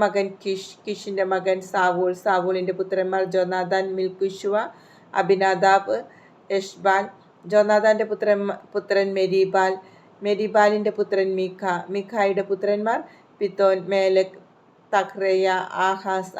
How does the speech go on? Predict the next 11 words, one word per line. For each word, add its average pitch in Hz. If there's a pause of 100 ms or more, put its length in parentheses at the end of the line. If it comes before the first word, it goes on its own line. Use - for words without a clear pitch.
ആഹാസിൻ്റെ 202
പുത്രൻ 190 (140)
യാറ, 185 (520)
യാറയുടെ 196
പുത്രന്മാർ 202 (1200)
അലേമെത്ത്, 202 (880)
അസ്മാവത്ത്, 196 (400)
സിമ്രി. 202 (200)
സിമ്രിയുടെ 202
മകൻ 185 (100)
മോസ. 180